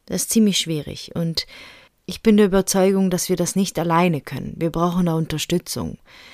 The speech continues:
Ich hätte damals nie das alleine geschafft, was, was alles abgegangen ist. Oh mein Gott, wenn ich überlege, eigentlich müsste ich eine separate Podcast-Folge dazu machen. Ähm,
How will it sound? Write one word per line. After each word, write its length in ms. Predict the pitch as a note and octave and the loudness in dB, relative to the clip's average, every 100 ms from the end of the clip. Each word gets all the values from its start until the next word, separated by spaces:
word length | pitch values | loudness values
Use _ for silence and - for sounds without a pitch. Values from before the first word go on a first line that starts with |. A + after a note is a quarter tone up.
| - _ _ | -20 _ _
Ich 360 | - E3+ - E3+ | -2 -2 0 -2
hätte 180 | F#3 F3+ | 0 2
damals 640 | F3 F#3 F3+ F3+ - - _ _ _ _ | 2 4 2 0 -4 -8 _ _ _ _
nie 540 | - F#3+ G3 G#3+ A3 G#3 - _ - | 2 6 8 10 8 4 -6 _ -4
das 200 | F#3 F3 | 0 2
alleine 540 | F#3 F3 F#3 A#3+ G#3+ D3 | 4 4 6 6 6 4
geschafft, 640 | D3+ - D#3 - - - - | 0 -2 -2 -6 -10 -12 -8
was, 360 | E3 - - E3 | -6 -4 -2 -2
was 160 | E3 | -4
alles 340 | - D3+ F3+ - | -2 0 0 2
abgegangen 600 | - - G#3+ D#3+ D#3 D#3 | -2 2 2 2 2 0
ist. 120 | D#3 | 0
Oh 60 | F3 | 0
mein 200 | E3+ F3 | 2 4
Gott, 300 | F#3 - - - - - | 2 0 -12 -16 -12 -2
wenn 100 | F3 | 0
ich 120 | D#3+ | 0
überlege, 460 | D#3+ D#3+ F#3 E3+ | 2 4 4 2
eigentlich 260 | - E3+ - | 0 -2 -4
müsste 240 | E3+ - | -4 -4
ich 140 | E3 - - - - _ | -8 -8 -20 -20 -20 _
eine 380 | F3 E3 D3+ - | 0 2 0 -2
separate 540 | D3 E3 E3+ F3 F#3+ E3+ | -4 -4 -2 0 0 -2
Podcast-Folge 720 | F3+ F3 E3+ - C#3+ C#3 C#3 | -2 -2 -2 -4 -4 -4 -4
dazu 260 | C#3+ - D3 | -4 -6 -6
machen. 380 | C#3 D#3+ F#3+ - _ - - | -4 -2 -4 -6 _ -16 -4
Ähm, 500 | E3 D#3+ D#3+ D#3+ | -2 0 0 -2